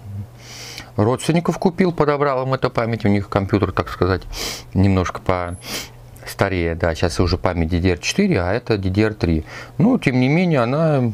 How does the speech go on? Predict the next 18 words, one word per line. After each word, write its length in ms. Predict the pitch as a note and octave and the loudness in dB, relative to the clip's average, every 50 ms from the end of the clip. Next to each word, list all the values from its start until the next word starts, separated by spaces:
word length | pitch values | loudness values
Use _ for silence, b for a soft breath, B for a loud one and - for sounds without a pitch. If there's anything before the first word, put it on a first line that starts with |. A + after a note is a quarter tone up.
| G2+ - | -4 -4
сейчас 180 | - A2+ G#2+ | -2 -2 -2
популярная. 800 | - - A2 G#2 - A#2+ C3+ D3+ D#3+ D3+ D3+ C#3+ C3+ C3 B2+ A2+ - - - B B B B B B B B B B B - - | 0 0 0 2 2 0 2 2 2 2 2 2 2 2 0 -2 -6 -12 -20 B B B B B B B B B B B -4 0
М, 440 | G2+ G2+ G2 F#2 F2+ F2 F2 F2 E2 D2+ - | 0 2 2 2 2 2 2 2 0 0 2
значит, 340 | G#2+ A2 A2 G#2 - - C3+ | 2 2 2 2 0 0 2
выбрал 300 | D#3 F#3 D3 C3 B2 A2 | 2 2 4 2 2 2
с 100 | - - | 2 0
радиаторами, 640 | B2+ B2+ C3 F3+ A3 B3+ A#3+ - G#3 F3+ F3 E3 D3 | 2 2 4 2 2 2 0 0 0 2 2 2 0
чтобы 480 | - - - C3+ B2+ B2 A#2+ A2+ A2 | 0 0 0 0 2 4 2 4 4
небольшое 480 | A2 A2+ A2 B2 A#2+ - - - A2+ A2 | 2 4 4 2 2 0 2 0 2 4
было 120 | A2 G2+ | 4 2
охлаждение. 680 | G2+ - - G#2+ G#2+ G#2 G#2 G#2 G#2 G2 G2 F#2+ F#2 F#2 B B B B B B B B B | 2 2 2 2 2 2 2 2 2 2 2 2 0 -2 B B B B B B B B B
Радиаторы 800 | A2 G#2 A2 B2+ C#3+ C#3 B2 - - A2 G2+ F#2+ F2+ E2+ D#2+ - - - | 2 2 4 2 2 0 0 0 0 2 2 2 2 0 -2 -4 -6 -2
хоть 260 | - A#2+ G#2+ - G#2+ | 0 0 2 2 2
и 20 | |
большие, 460 | F#2+ A2 A2 G#2 - - - G#3+ D#3 | 2 2 2 0 -2 0 0 2 2
видите, 300 | A#2 B2 C#3+ - - - | 2 2 0 0 0 -2
да, 220 | F2+ F2+ F2+ E2+ D#2+ | 0 2 2 2 2
вот, 200 | D#2+ D#2+ - | 0 -2 -4